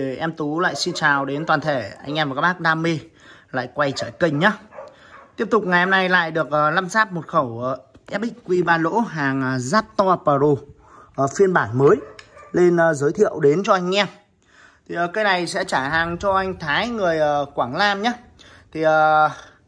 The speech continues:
anh Thái người Quảng Nam có xem được video này thì vào nhận hàng giúp em. Cây của anh đây,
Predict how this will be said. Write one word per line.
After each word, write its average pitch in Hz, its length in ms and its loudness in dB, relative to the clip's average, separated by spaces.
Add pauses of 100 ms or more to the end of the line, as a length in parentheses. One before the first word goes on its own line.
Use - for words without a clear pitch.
(320)
anh 190 140 -4
Thái 175 220 0
người 196 160 0
Quảng 143 160 -2
Nam 175 160 2
có 175 40 -2
xem 180 220 -4
được 156 100 -4
video 170 260 -2
này 151 160 -2
thì 139 220 -6
vào 135 160 0
nhận 139 160 -4
hàng 139 180 -2
giúp 160 80 -4
em. 190 120 4 (420)
Cây 185 160 4
của 135 100 0
anh 156 140 2
đây, 170 120 6